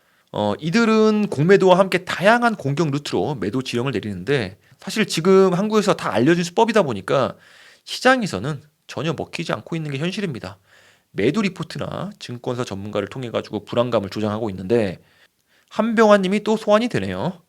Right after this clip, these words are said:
하나증권, 유진투자증권, 골드만삭스, 모건 스탠리 등에서 매도 리포트가 나왔고요. 하이투자증권과 교보투자증권이 에코프로 비엠 투자 의견을 매수해서 보유로 하향을 했습니다.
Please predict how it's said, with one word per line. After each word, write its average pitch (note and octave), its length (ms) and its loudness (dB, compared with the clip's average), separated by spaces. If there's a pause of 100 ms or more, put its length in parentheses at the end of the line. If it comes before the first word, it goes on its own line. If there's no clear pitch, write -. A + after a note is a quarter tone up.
(320)
하나증권, F3+ 840 4
유진투자증권, C#3 800 0
골드만삭스, C#3 840 -2 (460)
모건 D#3 440 0
스탠리 E3+ 320 -4
등에서 C3 520 -6
매도 A2+ 220 -2
리포트가 A#2 400 -6
나왔고요. G#2+ 540 -4 (260)
하이투자증권과 E3 1200 -2
교보투자증권이 A#2 1040 -4
에코프로 B2 480 -4
비엠 A2+ 160 -6
투자 - 200 -4
의견을 A#2 520 -4
매수해서 C3 720 -2 (140)
보유로 G#2+ 640 -8 (260)
하향을 D#3+ 360 -2
했습니다. E3+ 540 -8